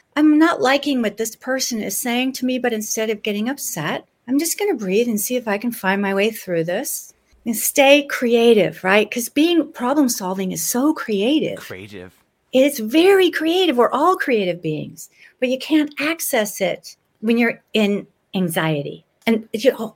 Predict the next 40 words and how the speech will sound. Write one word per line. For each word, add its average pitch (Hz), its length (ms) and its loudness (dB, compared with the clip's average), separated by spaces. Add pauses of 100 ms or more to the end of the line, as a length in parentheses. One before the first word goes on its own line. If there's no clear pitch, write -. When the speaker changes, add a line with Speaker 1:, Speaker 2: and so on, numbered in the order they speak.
Speaker 1:
I 240 120 -4
think 320 260 -2
that - 240 2
the, 185 420 -2 (600)
the, 208 200 0
the 208 200 -2
number 262 340 4
is 208 360 2 (120)
people 285 380 2
right 226 300 4
now, 190 280 0
seventy 262 540 0
percent 247 440 -4
of 180 60 -4
the 170 80 -8
population 165 720 -4
is 156 160 -8
saying 160 300 -6
that 147 160 -12
they're 156 180 -6
in 156 260 -10 (140)
high 180 320 -4
anxiety. 147 640 -10
They're, 165 100 -6
they're 226 180 4
struggling. 165 560 0 (200)
Speaker 2:
I 92 80 -16
believe 90 420 -14
that. 85 280 -14 (120)
Speaker 1:
No, 196 220 2
I 185 180 10
know. 214 220 10
I 180 100 10
believe 202 300 8
it 208 80 2
too. 233 240 8
I've, 160 260 4
Speaker 2:
<laughs> - 0 -
Speaker 1:
the, 180 160 2 (560)
the 180 360 -2